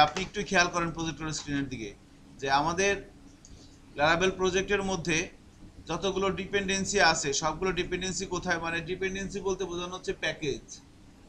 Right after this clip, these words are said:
Dependency বলতে বোঝানো হচ্ছে package, third পার্টির package।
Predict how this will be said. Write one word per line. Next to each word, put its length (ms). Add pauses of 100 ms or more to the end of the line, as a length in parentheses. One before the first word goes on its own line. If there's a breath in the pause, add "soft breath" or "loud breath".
(360)
Dependency 540 (100)
বলতে 140 (100)
বোঝানো 280
হচ্ছে 160 (120)
package, 280 (100)
third 240
পার্টির 400
package। 340